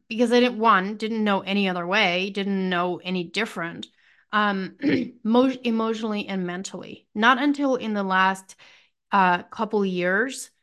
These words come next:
did I start to realize how much work I had to do emotionally and mentally to heal from those things. Otherwise, I was in this continuous cycle.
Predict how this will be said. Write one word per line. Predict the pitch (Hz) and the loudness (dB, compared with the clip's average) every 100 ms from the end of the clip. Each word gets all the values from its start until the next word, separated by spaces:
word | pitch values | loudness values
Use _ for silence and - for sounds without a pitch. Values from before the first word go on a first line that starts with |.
| _ _ | _ _
did | 220 220 | 0 4
I | 208 214 | 4 2
start | 220 220 214 | 0 0 0
to | 202 | -6
realize | 185 185 190 208 220 220 240 240 _ _ _ _ - | -4 -2 0 2 2 2 -2 -4 _ _ _ _ -10
how | 175 196 220 | 0 2 4
much | 214 208 - - | 2 2 0 -6
work | 196 180 196 - | -4 -2 -2 -2
I | 190 190 | -2 0
had | 185 180 185 | 2 0 -2
to | 190 | -12
do | 170 185 185 185 | -10 -6 -6 -6
emotionally | 190 180 180 185 202 190 | -6 -4 -4 -6 -6 -6
and | 180 175 | -4 -6
mentally | 170 165 - 226 240 | -8 -10 -6 -4 -4
to | 240 196 | -6 -10
heal | - - 208 196 | -10 -4 -4 -4
from | 196 175 | -8 -10
those | 175 170 - | -8 -10 -12
things. | 180 - - _ _ | -16 -16 -20 _ _
Otherwise, | 208 214 214 202 196 - | -4 -2 0 0 -4 -4
I | 190 | -4
was | 190 | -4
in | 196 196 | -8 -10
this | 180 180 | -8 -10
continuous | - 175 - 180 180 | -14 -16 -10 -8 -8
cycle. | - 247 233 190 | -6 -6 -6 -14